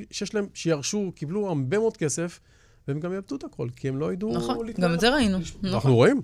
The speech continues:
Speaker 1: כל הזמן, בוודאי, זה לא
Speaker 2: ומכאן, מה-, דווקא מהאי-ודאות, אני רוצה לקחת אותך לעוד נושא, כי, כי אנחנו מדברים המון על, אה, על פיזור סיכונים.
Speaker 1: מהמם.
Speaker 2: ו-,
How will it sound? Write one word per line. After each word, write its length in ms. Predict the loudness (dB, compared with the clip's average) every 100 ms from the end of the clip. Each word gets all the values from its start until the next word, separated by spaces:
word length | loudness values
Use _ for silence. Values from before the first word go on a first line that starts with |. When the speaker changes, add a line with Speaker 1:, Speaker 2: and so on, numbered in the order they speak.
| -2
Speaker 1:
כל 120 | -4
הזמן, 180 | -2 -4 -8 -8
בוודאי, 380 | -8 -6 -8 -8
זה 80 | -4
לא 220 | -4 -2 -2
Speaker 2:
ומכאן, 560 | 0 0 4 4 4
מה-, 500 | 2 0 0 0 -2 -6 -8
דווקא 420 | -10 -6 -8 -2
מהאי-ודאות, 580 | 0 0 -2 -2 0 0
אני 100 | -2
רוצה 140 | -2
לקחת 240 | -2 -4 -8
אותך 180 | -8 -6
לעוד 200 | -4 -4
נושא, 260 | -4 -6 -8 -8
כי, 500 | -8 -4 -4 -4 -6 -4
כי 100 | -4 -4 -6 -10 -10 -8
אנחנו 400 | -8 -4 -2 0
מדברים 440 | 0 0 2 2
המון 540 | 2 2 2 2 0 -2
על, 300 | -4 -4 -2
אה, 360 | -4 -4 -4
על 60 | -4
פיזור 260 | -4 -4 -4
סיכונים. 480 | -6 -4 0 0 -2 -12 -20 -6
Speaker 1:
מהמם. 220 | 2 2 2 -6 _ _
Speaker 2:
ו-, 240 | -18 -14